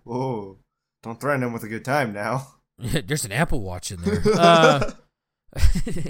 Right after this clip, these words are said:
Speaker 2: it's Kim Jong-un's. Uh, so, this is in Europe.
Speaker 1: Okay.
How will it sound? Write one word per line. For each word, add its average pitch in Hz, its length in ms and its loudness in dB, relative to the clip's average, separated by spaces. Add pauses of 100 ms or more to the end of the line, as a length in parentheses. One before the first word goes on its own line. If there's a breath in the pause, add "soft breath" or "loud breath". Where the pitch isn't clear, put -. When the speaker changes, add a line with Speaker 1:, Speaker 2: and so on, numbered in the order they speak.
(1600 loud breath)
Speaker 2:
it's 135 160 -10
Kim 160 220 -4
Jong-un's. 127 640 -6
Uh, 156 420 2 (100)
so, 170 600 0 (960)
this 156 200 -8
is 190 120 -6
in 208 120 -6
Europe. 117 380 -8 (1600)
Speaker 1:
Okay. 110 240 -16